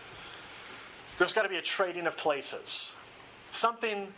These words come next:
clean has to get dirty if it's gonna clean something that is dirty. For example, when I was in high school,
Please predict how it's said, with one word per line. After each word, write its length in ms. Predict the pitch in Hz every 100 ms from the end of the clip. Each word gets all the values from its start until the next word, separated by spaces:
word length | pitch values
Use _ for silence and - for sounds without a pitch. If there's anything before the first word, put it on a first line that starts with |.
| - -
clean 520 | - - 262 247 196 180
has 320 | 185 190 190
to 80 | 190
get 220 | 180 175
dirty 380 | 180 180 147 143
if 100 | 151
it's 120 | 170
gonna 180 | - 147
clean 360 | - 185 165 147
something 380 | - 175 170 151
that 200 | 147 -
is 220 | 190 131
dirty. 340 | - 113 95 - - - - - - - - - - -
For 160 | - 180
example, 440 | 156 160 139 - - - - - - -
when 140 | 156
I 120 | 165 220
was 160 | 196
in 80 | 160
high 180 | 139 123
school, 420 | - 131 113